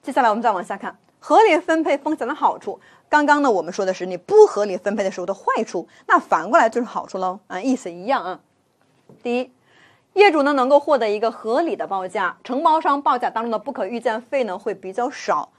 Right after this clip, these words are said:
因为你们双方合理分配这个风险了，业主承担一部分，承包商承担一部分，那承包商他只针对自己承担的这一部分去报一些不可预见费就可以了。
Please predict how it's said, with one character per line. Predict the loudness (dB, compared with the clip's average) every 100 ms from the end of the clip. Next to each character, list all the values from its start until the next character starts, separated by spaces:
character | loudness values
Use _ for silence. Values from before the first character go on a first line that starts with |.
| _ _ _ 0
因 | 4
为 | 4
你 | 2
们 | 0
双 | 4 4
方 | 4 0
合 | -2
理 | -4 -4
分 | -4 -4
配 | -4
这 | -4
个 | -6
风 | -8
险 | -8 -8
了， | -8 -12 _ _
业 | 6 6
主 | 4
承 | -4 -4 0
担 | 0
一 |
部 | -2 -6
分， | -8 -10 _ _
承 | -2 2
包 | 6 6
商 | 4 -4
承 | -6 -6
担 | -4
一 | -4
部 | -6
分， | -10 -12 _ -2
那 | 0
承 | 2
包 | 4 4
商 | 6 2 2 _
他 | -2
只 | 0 0
针 | 0 0
对 | -2
自 | -4 -8
己 | -8
承 | -14 -12 -2
担 | 2
的 | 2
这 | 4
一 | 2
部 | 2 -2
分 | -4 -6 _ _ _ _ _ _ _ _ _ -6
去 | -2
报 | 6 8 6
一 |
些 | 0
不 | -4 -2
可 | -4
预 | -4
见 | -6 -6
费 | -10
就 | -8
可 | -4
以 | 0
了。 | -2 -2